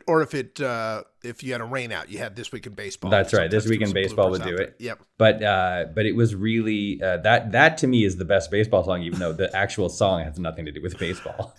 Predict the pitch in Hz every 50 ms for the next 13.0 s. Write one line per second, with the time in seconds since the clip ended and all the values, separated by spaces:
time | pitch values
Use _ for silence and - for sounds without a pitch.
0 | _ _ _ - - 330 - - 440 392 311 277 320 - - 285 - - 220 214
1 | 233 247 240 226 196 165 175 185 175 165 165 156 - 175 170 165 147 135 147 147
2 | 147 143 143 139 139 135 131 127 123 123 120 120 120 - - 135 127 131 120 113
3 | 120 120 135 151 143 - 143 117 135 127 127 156 147 - - 107 87 98 104 107
4 | 107 - 143 127 127 120 131 123 120 117 117 117 113 107 104 - 117 107 101 -
5 | - - 113 107 113 127 - - 147 135 127 131 127 123 120 120 113 117 117 113
6 | 113 117 - - 107 104 101 - _ _ _ 113 107 104 104 - - - - -
7 | 98 104 120 - - _ - 104 - _ - 131 117 - - 135 123 - - 123
8 | 113 107 127 139 135 139 - 123 - 151 151 160 139 - - 139 123 127 131 135
9 | 147 143 139 139 - - - - - _ _ _ - 123 117 117 113 110 113 110
10 | 113 131 127 127 127 - 139 120 - _ _ _ 170 143 139 135 123 113 117 113
11 | 113 113 - _ - 104 - - 151 135 - 143 117 110 110 101 117 117 - -
12 | - 113 110 131 165 180 156 135 127 123 110 104 - 131 113 113 110 117 -